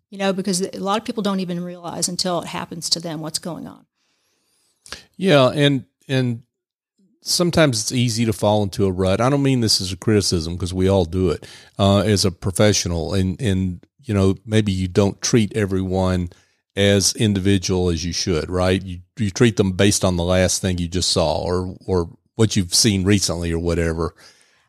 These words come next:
Speaker 1: I completely agree. Each person is unique.
Speaker 2: Mm-hmm.
Speaker 1: And that's why part of my niche is actually integrative and functional medicine navigation. Because when you, when you are a complex case, like I was,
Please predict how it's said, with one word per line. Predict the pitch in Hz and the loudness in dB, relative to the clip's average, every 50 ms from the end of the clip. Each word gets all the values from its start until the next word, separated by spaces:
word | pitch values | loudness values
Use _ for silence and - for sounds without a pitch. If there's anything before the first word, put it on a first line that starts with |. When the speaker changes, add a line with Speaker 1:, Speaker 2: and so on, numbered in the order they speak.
| _ _ | _ _
Speaker 1:
I | - 208 208 208 - | -12 -12 -10 -12 -10
completely | - 208 190 - - - 226 240 - 240 220 214 | -8 -8 -8 -8 -8 -10 -8 -6 -4 -2 0 0
agree. | 202 - 202 202 196 190 190 190 - - _ | 0 -2 -4 -4 -2 -2 -2 -4 -6 -8 _
Each | - 233 254 254 - - - | -6 -4 -2 -2 -2 -4 -4
person | - - 226 226 226 - - 247 233 226 | -6 -4 -2 0 2 2 2 0 -2 -4
is | 226 - 202 196 - | -4 -4 -4 -4 -4
unique. | 185 190 190 190 180 180 180 185 175 170 - _ _ - - | -4 -4 -4 -4 -4 -6 -10 -14 -18 -20 -20 _ _ -12 -6
Speaker 2:
Mm-hmm. | - 90 82 78 90 92 95 107 - - _ _ _ - | -4 -2 -2 -2 -2 -4 -4 -6 -8 -12 _ _ _ -6
Speaker 1:
And | 190 196 208 | -2 0 2
that's | 208 214 208 - | 2 2 2 0
why | 208 196 | -2 -2
part | 185 - - 208 214 226 220 | -4 -4 -4 -2 0 0 0
of | 220 214 214 | 0 -2 -2
my | 214 202 202 202 208 208 214 208 | -2 -4 -2 -4 -4 -4 -4 -2
niche | 202 208 208 208 196 190 - - - - | -2 -2 -2 -4 0 2 2 2 2 0
is | 202 196 185 202 | -4 -4 -4 -4
actually | 190 190 190 - - - 202 196 190 190 - | -4 -4 -2 0 -2 0 -2 -4 -4 -6 -6
integrative | - - 202 208 - 214 185 214 208 196 196 196 202 185 | -6 -4 -4 -2 -2 -4 -4 -6 -6 -4 -4 -4 -6 -6
and | 185 175 - | -8 -10 -10
functional | - 185 185 180 - - - 196 180 175 | -10 -10 -8 -8 -6 -6 -6 -6 -6 -6
medicine | 180 180 180 185 190 202 196 - - 196 180 175 | -6 -4 -2 -2 -2 0 0 -2 -2 -2 -4 -6
navigation. | 175 170 175 170 175 175 156 185 185 175 170 170 - - 190 185 - - - - _ _ | -6 -6 -6 -8 -8 -8 -6 -6 -4 -2 0 0 0 0 -2 -8 -12 -14 -18 -20 _ _
Because | - 214 185 | -6 -2 0
when | 214 202 | 0 0
you, | 190 190 220 | 0 0 -2
when | - 233 214 220 | -4 -4 -4 -4
you | 202 202 | -2 -2
are | 233 269 269 | 0 0 0
a | 226 | -2
complex | - - 240 220 214 214 - 208 185 180 - - | -2 -4 -4 -4 -4 -4 -4 -6 -4 -2 -2 -2
case, | - - 254 226 196 180 185 175 - - - 220 | -2 0 0 0 0 0 0 0 0 0 -2 -4
like | 196 190 - | -4 -4 -4
I | 196 196 220 | -4 -4 -2
was, | 220 196 180 170 180 185 170 - - | -2 -2 -2 -4 -4 -4 -6 -6 -6